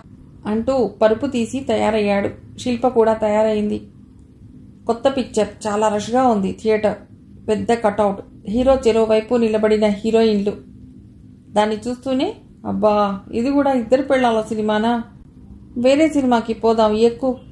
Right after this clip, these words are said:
అన్నాడు బైక్ మళ్ళీ స్టార్ట్ చేస్తూ. "భలే వారే, ఈ కథలో భలే సస్పెన్స్ ఉంది, తప్పకుండా చూడాలి,"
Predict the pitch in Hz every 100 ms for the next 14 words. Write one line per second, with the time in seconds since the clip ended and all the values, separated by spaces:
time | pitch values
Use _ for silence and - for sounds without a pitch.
0 | - 208 208 202 202 214 214 208 208 226
1 | - 208 214 233 220 208 - - - -
2 | - - - - - - - - - -
3 | 190 220 240 220 214 220 233 - - 220
4 | 214 214 233 294 214 226 220 220 214 285
5 | 285 240 208 208 - - - - - -
6 | 214 214 220 240 240 254 240 214 214 208